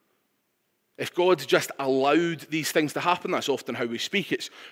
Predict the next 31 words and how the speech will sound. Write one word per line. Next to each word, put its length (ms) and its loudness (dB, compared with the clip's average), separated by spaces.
what 140 4
we 80 -2
find 300 0
most 220 -4
comfortable. 560 0
If 300 -4
God 260 6
allowed 640 4
these 380 -4
things 300 0
to 80 -8
happen, 400 -4
this 140 -2
storm 520 2
to 100 0
happen, 500 -4
then 100 4
it 80 2
means 300 6
that 180 4
that 200 0
God 560 4
is 140 0
at 80 0
the 60 -2
mercy 500 0
of 120 -4
some 280 0
sort 340 0
of 320 -4
other 440 0